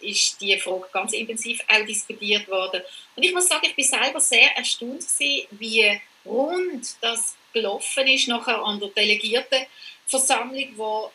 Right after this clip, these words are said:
doch, ähm, mit achtzig, weit über achtzig Prozent zugestimmt hat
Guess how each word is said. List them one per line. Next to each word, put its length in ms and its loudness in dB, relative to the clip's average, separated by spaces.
doch, 320 -2
ähm, 520 -2
mit 160 -10
achtzig, 460 2
weit 300 2
über 180 -4
achtzig 440 -4
Prozent 640 0
zugestimmt 640 2
hat 320 4